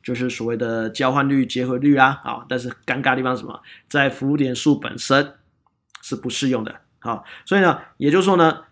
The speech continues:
不是每次都会失败，但是你要搞清楚，就是在特定的一些组合下呢，A 跟 B 先做加法，再跟做 C 做加法，或者是，呃，然后跟 B 跟 C 做完加法之后，再跟 A 做加法，这样会导致什么？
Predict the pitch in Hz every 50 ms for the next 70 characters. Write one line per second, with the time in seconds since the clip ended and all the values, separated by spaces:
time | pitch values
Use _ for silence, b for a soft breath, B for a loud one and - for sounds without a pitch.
0 | _ _ _ - 170 - 269 220 151 123 123 123 151 156 151 147 139 - 139 127
1 | 147 135 117 - - 147 147 139 147 143 135 123 123 127 123 113 117 135 127 123
2 | 123 127 127 127 127 127 - 143 131 - - - - 196 165 151 156 139 123 113
3 | 117 120 123 123 - 135 131 - - - 120 131 - 117 113 - 143 123 113 107
4 | 107 107 - B B B B B B B _ _ _ _ - 165 175 170 165 170
5 | 160 160 160 156 160 151 151 160 147 143 151 143 139 - 143 127 127 123 110 113
6 | - 135 113 127 127 120 131 127 127 - _ - - - - - - 131 - 131
7 | 120 120 123 117 113 104 - - - 139 131 135 - B B B B B B B
8 | _ - - 127 135 135 143 151 147 151 151 147 143 139 143 143 - _ _ _
9 | _ _ _ _ _ _ - 180 185 185 185 185 156 - - _ - - - 170
10 | 160 156 156 151 - 139 147 151 147 147 147 135 127 123 113 110 117 113 - 135
11 | 131 131 - - 113 - - - 120 120 117 110 107 113 117 117 113 113 113 -
12 | - 113 120 - 123 120 113 135 131 135 135 - - - - 123 113 110 110 120
13 | 110 - 110 110 - 113 113 113 104 92 -